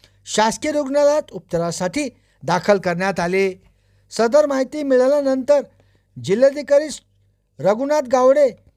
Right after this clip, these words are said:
यांनी आरोग्य विभागाला सोबत घेत गावकऱ्यांवर गावातच उपचार सुरू केले, तर काहींना जिल्हा रुग्णालयात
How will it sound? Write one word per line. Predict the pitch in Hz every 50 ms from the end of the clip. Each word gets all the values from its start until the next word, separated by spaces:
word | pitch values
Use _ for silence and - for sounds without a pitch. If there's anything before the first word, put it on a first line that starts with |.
| _ _ _ _ -
यांनी | 135 190 208 220 247 294
आरोग्य | 294 - - - 240 247 262 285 254 294 294
विभागाला | 285 269 285 277 277 285 302 302
सोबत | 277 - 226 185 160 175 180 175 131
घेत | 117 180 180 156 120
गावकऱ्यांवर | 170 175 175 165 170 180 175 180 175 180 240 277 262 - _ _ _ _ _ _ - 123 123
गावातच | 196 214 233 277 294 285 - 302 302 - -
उपचार | 226 165 - - 196 202 208
सुरू | 202 - 175 175 196 208 - -
केले, | 190 185 196 202 202 208 202 - _ _ _ _ _ _ _ _ _ -
तर | 294 294
काहींना | 285 - 262 240 233 262 269 277 302 294
जिल्हा | 247 196 190 175 175 175 165
रुग्णालयात | 160 170 165 170 180 180 190 226 277 277